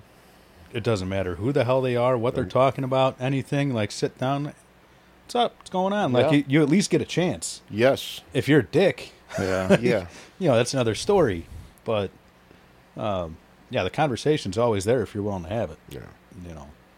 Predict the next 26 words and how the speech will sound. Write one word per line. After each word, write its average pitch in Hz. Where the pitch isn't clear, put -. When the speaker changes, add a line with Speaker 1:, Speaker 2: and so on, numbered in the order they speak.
Speaker 2:
And 135
if 123
you're 127
listening, 123
first-time 101
smoker, 95
don't 87
walk 90
in 95
the 90
lounge 85
and 82
say, 101
"Oh, -
I 135
smoke 123
Cubans." 73
That -
doesn't 98
Speaker 1:
<laughs> -
Speaker 2:
start 92
off. 87
Speaker 1:
Oh, 104
dude, 98
that, 107
that's, -